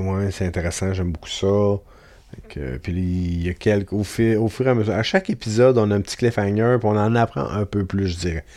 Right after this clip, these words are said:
Plus ça avance, plus on en apprend, plus on se dit, « Ah, ok, oui, ah, ok, oui. » Puis il y a quelque chose, une trame de fond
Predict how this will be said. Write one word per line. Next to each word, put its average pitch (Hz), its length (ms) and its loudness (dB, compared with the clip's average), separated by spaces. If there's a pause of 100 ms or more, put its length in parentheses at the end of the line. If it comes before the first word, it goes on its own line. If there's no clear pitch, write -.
(260)
Plus 123 120 -8
ça 107 220 2
avance, 104 400 2
plus 113 300 0
on 107 180 2
en 101 320 0
apprend, 98 420 -2 (440)
plus 120 240 2
on 104 140 2
se 104 200 -4
dit, « 95 120 -2
Ah, 139 380 2
ok, - 240 -4 (100)
oui, 131 300 4
ah, 139 440 -2
ok, 139 260 -2
oui. » 143 200 0 (240)
Puis 104 340 -2
il 101 80 -2
y 110 80 4
a 107 80 6
quelque 117 240 -2
chose, 131 400 2
une 101 160 -2
trame 113 360 -2
de 104 120 4
fond 117 540 2